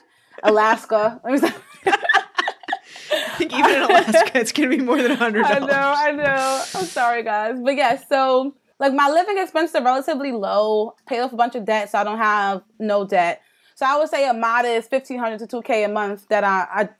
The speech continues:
Speaker 1: it takes me to live. I don't really buy stuff. I'm pretty conservative. So I analyzed that first. All right, how much do I need to sustain myself? Maybe two K. I can live off of that. I can be fine. Perfect. Now creating how much would I pay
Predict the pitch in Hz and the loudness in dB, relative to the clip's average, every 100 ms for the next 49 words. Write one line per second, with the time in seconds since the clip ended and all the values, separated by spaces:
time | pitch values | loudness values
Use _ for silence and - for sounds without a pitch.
0 | - 233 - 214 - 240 381 240 214 233 | -8 -4 -2 -2 -2 2 4 4 4 2
1 | 214 196 285 294 285 269 254 247 220 214 | 2 -2 0 2 2 4 4 4 -2 -6
2 | - 247 240 240 196 226 226 214 202 196 | -2 0 0 -4 -6 -6 -4 -2 0 -2
3 | 196 - _ _ _ - 277 262 277 302 | -2 -8 _ _ _ -2 0 0 -2 -2
4 | 349 359 320 294 254 247 - 214 196 233 | 0 2 2 0 0 0 0 -4 -4 -4
5 | 220 185 190 294 330 311 302 - 262 233 | -2 -2 -2 -2 0 0 -2 -6 0 2
6 | 254 240 254 240 220 220 220 220 - 165 | 2 -2 -6 -4 -4 -2 -4 0 0 0
7 | - _ _ _ _ _ 233 247 269 262 | -2 _ _ _ _ _ 0 2 2 -2
8 | 302 311 262 247 226 247 254 240 233 220 | -2 4 4 6 4 2 0 2 2 4
9 | 214 190 220 214 208 170 160 175 185 180 | 4 2 -2 -6 -2 -4 -4 -6 -6 -6
10 | 165 - _ _ _ _ _ - 240 262 | -10 -14 _ _ _ _ _ -6 0 2
11 | 277 277 262 - 294 349 330 285 285 285 | 4 2 0 -2 0 0 0 -2 0 0
12 | 285 269 262 247 226 - 269 240 220 196 | 0 -2 0 0 0 -2 -4 -2 -2 -4
13 | 196 | -8